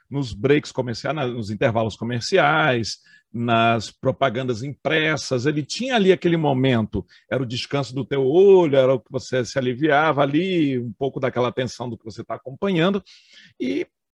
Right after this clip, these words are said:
já que você estava num ambiente que estava dedicado à sua atenção ali, você era impactado por uma mensagem, uma mensagem de um, de uma marca patrocinando. Quando a gente vai pra web, isso mudou bastante a dinâmica da nossa relação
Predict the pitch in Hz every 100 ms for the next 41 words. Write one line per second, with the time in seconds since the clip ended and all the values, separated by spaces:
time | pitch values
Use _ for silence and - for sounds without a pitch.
0 | - 127 131 - 127 120 139 120 - 123
1 | 123 123 131 117 123 120 - - 123 117
2 | - 104 - 139 135 - 131 131 135 -
3 | 120 123 147 190 220 _ - - 123 175
4 | - - 180 160 165 190 226 196 170 -
5 | - 135 135 - 156 156 160 190 160 151
6 | 156 127 113 117 113 120 110 110 117 117
7 | 110 127 156 202 - 107 123 139 131 107
8 | 135 143 156 160 208 190 185 - _ _
9 | _ - 220 240 180 143 120 123 - 123
10 | 104 127 175 131 110 - _ - 156 -
11 | 202 196 165 190 233 214 180 - - 208
12 | 262 214 151 143 139 127 131 120 123 117
13 | 123 110 127 110 - 139